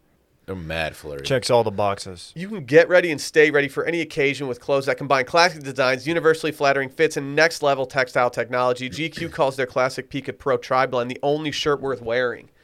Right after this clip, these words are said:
Speaker 3: Can you imagine not owning something that G Q says is the only shirt worth wearing? Just
Speaker 2: I feel like I
Speaker 3: imagine.
Speaker 2: know what they're talking about.
Speaker 1: Yeah, they, they've been doing it for a minute. I think they know.
Speaker 3: Dude, their hoodies have Hyperloop French terry fabric, a material that's temperature-controlled and ageless.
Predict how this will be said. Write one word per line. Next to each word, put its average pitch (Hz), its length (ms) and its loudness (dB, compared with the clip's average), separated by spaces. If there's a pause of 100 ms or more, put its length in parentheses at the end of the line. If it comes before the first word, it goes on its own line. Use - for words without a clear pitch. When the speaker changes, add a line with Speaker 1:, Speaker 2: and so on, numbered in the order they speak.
(160)
Speaker 3:
Can 202 140 -4
you 330 60 0
imagine 202 340 0
not 143 260 6
owning 151 380 -2 (260)
something 165 300 -2
that 123 120 0
G 147 200 -4
Q 151 180 -10
says 151 200 -2
is 135 80 -10
the 135 140 -6
only 151 280 0
shirt 151 280 0
worth 135 220 -2
wearing? 131 380 -4 (680)
Just - 100 -12
Speaker 2:
I 170 100 -6
feel 135 60 6
like 135 80 8
I 165 40 8
Speaker 3:
imagine. 151 120 6
Speaker 2:
know 120 100 4
what 110 100 2
they're 107 80 0
talking 95 340 -4
about. 82 360 -16
Speaker 1:
Yeah, 92 220 -6
they, 90 160 -6
they've 90 200 -6
been 90 160 -6
doing 113 220 0
it 92 80 -6
for 104 120 -2
a 92 60 -2
minute. 80 260 -10
I 80 120 -12
think 82 180 -10
they 78 80 -12
know. 64 220 -16 (100)
Speaker 3:
Dude, 151 140 -8
their - 140 2
hoodies 165 280 0
have 139 140 2
Hyperloop 143 500 -4
French 139 240 -4
terry 135 220 -2
fabric, 131 480 -2
a - 20 -10
material 139 340 -4
that's 123 200 -4
temperature-controlled 139 960 -8
and 131 200 -10
ageless. 143 680 -2